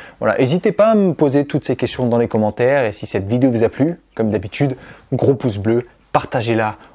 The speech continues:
autour de vous. Je vous laisse vous abonner à cette chaîne si vous n'êtes pas déjà abonné, ça m'aide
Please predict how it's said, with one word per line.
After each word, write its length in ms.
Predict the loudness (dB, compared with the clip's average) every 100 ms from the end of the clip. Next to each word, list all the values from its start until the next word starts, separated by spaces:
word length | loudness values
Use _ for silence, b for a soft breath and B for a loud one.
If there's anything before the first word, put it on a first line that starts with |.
| 0
autour 320 | 0 2 0
de 80 | 0
vous. 180 | 0 -2
Je 60 |
vous 60 | 0
laisse 180 | -2 -2
vous 140 | -2
abonner 240 | 2 2 2
à 40 |
cette 200 | 0 -4
chaîne 200 | -2 -2
si 120 | -2
vous 60 | -6
n'êtes 180 | -6 0
pas 80 | 2
déjà 260 | 2 0
abonné, 380 | 2 2 0 -2 B B B
ça 140 | -4
m'aide 280 | -2 -2 -2